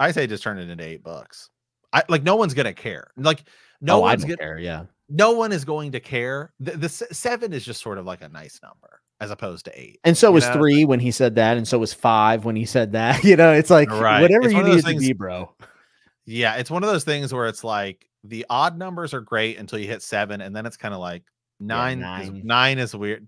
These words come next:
Speaker 1: Ten, okay, you know, but yeah. N-, it's like, ten is better than nine.
Speaker 2: I believe the
Speaker 1: Ten is
Speaker 2: Expanse
Speaker 1: actually better.
Speaker 2: series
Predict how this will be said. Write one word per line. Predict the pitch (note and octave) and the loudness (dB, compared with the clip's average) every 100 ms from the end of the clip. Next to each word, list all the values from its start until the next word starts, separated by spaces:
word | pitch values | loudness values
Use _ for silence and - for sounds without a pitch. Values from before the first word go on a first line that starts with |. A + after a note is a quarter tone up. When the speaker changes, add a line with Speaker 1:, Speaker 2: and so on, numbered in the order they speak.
| - | -4
Speaker 1:
Ten, | D3 D3 D3+ D#3 | 0 2 0 -2
okay, | D#3+ C#3 E2 D#2+ | -4 -4 -6 -10
you | G2 | -14
know, | F2+ D#2+ | -14 -16
but | E2+ D#2 | -16 -18
yeah. | F2+ - _ _ _ _ _ _ _ _ _ B2 | -18 -20 _ _ _ _ _ _ _ _ _ -8
N-, | D3 | -2
it's | D#3+ | 4
like, | F#3+ - | 2 4
ten | F3 G3+ | 2 2
is | F#3+ B2+ | 2 2
better | C#3+ C3+ | 2 2
than | A2 F2+ | -4 -8
nine. | E2+ C2 _ _ C3+ | -12 -14 _ _ -2
Speaker 2:
I | |
believe | C#3+ D#3+ C4+ | 2 2 2
the | B3 | -2
Speaker 1:
Ten | - F3+ B3+ | 0 2 2
is | |
Speaker 2:
Expanse | E3+ | 4
Speaker 1:
actually | D#3 - D3+ | 2 2 -2
better. | G#2 A#2+ A#2 | 0 0 -2
Speaker 2:
series | A#2 | -6